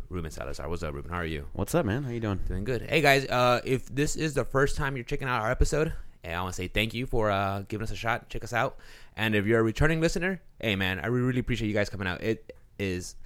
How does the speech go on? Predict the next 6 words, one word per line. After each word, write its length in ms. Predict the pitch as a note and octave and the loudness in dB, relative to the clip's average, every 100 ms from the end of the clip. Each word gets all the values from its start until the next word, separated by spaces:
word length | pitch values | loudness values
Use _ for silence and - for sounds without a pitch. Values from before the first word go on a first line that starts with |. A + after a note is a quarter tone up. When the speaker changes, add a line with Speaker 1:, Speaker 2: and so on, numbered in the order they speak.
| - - - - - | -14 -16 -16 -16 -4
Speaker 1:
a 80 | G#2 | -2
blast 500 | E2+ A2 G#2+ G#2 - | 2 6 6 6 2
doing 220 | A#2 A2 | 0 0
this 220 | A2 G#2+ - | 0 -2 -2
every 300 | A2+ A2 A#2 | 0 2 2
week 460 | G#2 G#2+ G#2+ - | 2 0 0 -8